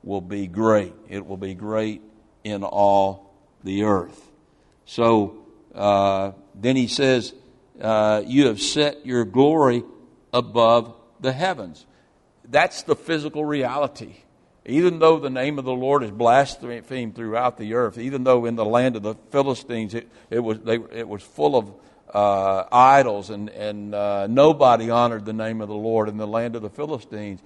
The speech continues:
the Lord has set his glory above the earth. And how much glory does he have? Well, his glory fills all of his creation. Not only does it fill the heaven, it fills all of creation.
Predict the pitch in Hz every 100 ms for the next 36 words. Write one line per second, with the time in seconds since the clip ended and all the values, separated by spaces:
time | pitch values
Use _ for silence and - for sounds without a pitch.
0 | _ _ _ - 120 120 135 156 165 139
1 | 123 127 - - 147 143 139 117 131 107
2 | - 117 139 156 135 131 113 107 113 139
3 | 170 147 113 95 87 78 - _ _ _
4 | _ _ - 117 135 - - 113 135 160
5 | 160 120 95 120 139 160 151 131 127 117
6 | 120 123 165 139 110 110 113 113 107 131
7 | 165 147 113 139 143 123 113 - _ _
8 | - 123 156 180 135 120 120 - 127 131
9 | 165 147 107 113 135 156 139 123 113 -
10 | 139 113 107 135 185 123 110 - 131 127
11 | 117 127 170 156 110 - _ _ - 156
12 | 151 202 -